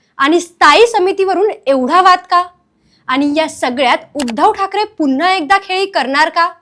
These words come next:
नेमकं काय घडतंय मुंबई महापालिकेच्या सत्ता कारणात? आज आपण हे सविस्तरपणे समजून घेणार आहोत. नमस्कार, मी प्राची आणि आपण पाहत आहात त्याचं काय महाराष्ट्र.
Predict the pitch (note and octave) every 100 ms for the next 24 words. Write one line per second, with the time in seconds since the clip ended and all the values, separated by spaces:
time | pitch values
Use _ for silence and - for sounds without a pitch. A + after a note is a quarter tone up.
0 | _ _ _ _ _ E4 F#4+ G4 B4+ -
1 | G4 A4 G4+ - E4+ F#4 F#4 D4+ C#4 E4
2 | F#4+ D#4+ C4+ A#3+ A3+ C#4+ D4 F#4+ - B3+
3 | - C#4 B3 G#3 G3+ _ _ _ _ _
4 | - C4 C#4 E4 B3 D4 D4 C4+ F4 -
5 | C4+ A#3+ C#4+ F4+ G#4+ G4 C#4+ E4+ - C#4+
6 | B3+ C4+ C4 B3 G#3+ F#3+ _ _ _ _
7 | _ - C4 C#4+ F4 - A4 G#4 A4 G#4+
8 | F4+ F#4 G#4 A#4 - D#4 B3 B3 E4 F4
9 | F4+ F4+ F#4 D#4 G#4+ - C#4+ A#3+ B3 F#4
10 | E4+ F4 G4 E4 A#3+ A#3+ G#3+ - -